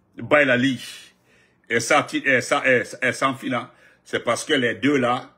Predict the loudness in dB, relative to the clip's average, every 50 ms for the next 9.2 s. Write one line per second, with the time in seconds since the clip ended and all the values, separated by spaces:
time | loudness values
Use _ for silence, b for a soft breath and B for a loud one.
0 | _ _ -10 -6 -4 -2 -2 -2 -2 -2 0 2 4 4 4 4 4 4 2 2
1 | 2 2 2 2 2 0 -2 -6 -10 -4 0 2 2 2 2 -2 -4 -4 -4 -4
2 | -6 b b b b b b b _ -4 2 4 4 4 4 4 4 4 4 4
3 | 2 0 -2 -4 -8 -12 _ _ _ 2 4 4 4 4 2 2 2 4 4 4
4 | 2 0 0 2 4 6 6 6 4 2 0 -4 -4 -2 -2 -2 -2 0 0 0
5 | 2 2 0 0 -2 -2 -4 -6 -8 -8 -8 -8 -8 -8 -8 -8 -8 -8 -6 -4
6 | -4 -4 -6 -8 -14 _ _ _ _ _ _ _ _ _ _ _ _ _ _ _
7 | _ _ _ _ _ _ _ _ -6 0 2 2 2 2 2 2 4 4 4 4
8 | 4 4 4 4 4 4 4 2 -2 -2 -2 -4 -2 0 0 0 2 2 2 0
9 | 0 -2 -6